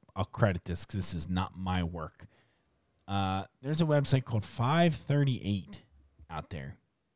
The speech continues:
and, um, they basically do forecasts and simulations and all sorts of different cool things. It's a cool little website. Um,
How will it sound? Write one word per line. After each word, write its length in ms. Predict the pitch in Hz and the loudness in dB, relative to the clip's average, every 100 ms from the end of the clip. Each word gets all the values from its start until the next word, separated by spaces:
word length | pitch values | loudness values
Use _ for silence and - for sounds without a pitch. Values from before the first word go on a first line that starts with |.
| - | -2
and, 440 | 104 101 95 92 | 2 4 4 4
um, 600 | 92 90 87 87 87 87 - _ _ _ 92 | 4 4 2 0 -2 -6 -10 _ _ _ -4
they 380 | 110 120 135 135 | 4 6 8 6
basically 520 | 127 127 - 127 110 | 6 6 4 2 0
do 760 | 110 113 113 113 113 110 107 - _ _ _ _ _ | 2 2 4 4 4 4 2 -2 _ _ _ _ _
forecasts 1040 | _ - 151 147 - 139 135 135 127 - - | _ -2 0 0 2 2 4 4 4 2 0
and 240 | 90 87 | -2 0
simulations 1040 | - 117 104 113 127 120 117 113 113 104 | 2 4 4 6 6 6 2 2 2 2
and 240 | 95 95 98 | 0 -2 -2
all 160 | 139 135 | 2 4
sorts 340 | - 123 107 | 4 2 0
of 60 | 107 | 0
different 360 | 107 110 98 - - _ | -2 -2 -4 -6 -18 _
cool 180 | - 151 | 0 0
things. 340 | 104 92 80 113 | 0 -4 -4 -8
It's 100 | 117 | -10
a 40 | |
cool 220 | - 190 | -4 0
little 140 | 160 123 | 2 2
website. 380 | 95 - 69 - _ _ _ _ _ _ _ | 0 -4 -10 -14 _ _ _ _ _ _ _
Um, 640 | 104 104 98 95 90 87 | 0 4 4 2 0 -2